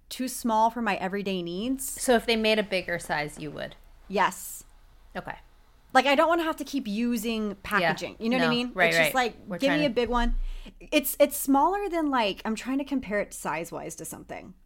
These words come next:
Speaker 1: Yeah, that's, that's impossible. I don't know how to compare that. Anyways, it, it was, it's small. So
Speaker 2: Okay.
Speaker 1: it's great. And if you were interested in trying it, it really is fabulous.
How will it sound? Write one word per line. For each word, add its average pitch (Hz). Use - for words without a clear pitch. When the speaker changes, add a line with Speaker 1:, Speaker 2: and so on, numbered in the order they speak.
Speaker 1:
Yeah, 165
that's, -
that's -
impossible. -
I -
don't -
know -
how 185
to -
compare 190
that. -
Anyways, 151
it, 214
it 233
was, 226
it's 240
small. -
So 208
Speaker 2:
Okay. 165
Speaker 1:
it's 214
great. 269
And 254
if 247
you 240
were 226
interested 233
in 196
trying 226
it, 294
it 220
really 208
is 190
fabulous. 202